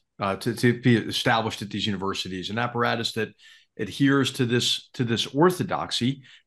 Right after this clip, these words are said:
to which everyone has to adhere. Uh,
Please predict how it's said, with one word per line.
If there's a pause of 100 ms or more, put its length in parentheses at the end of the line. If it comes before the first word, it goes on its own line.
to
which
everyone
has
to
adhere. (400)
Uh,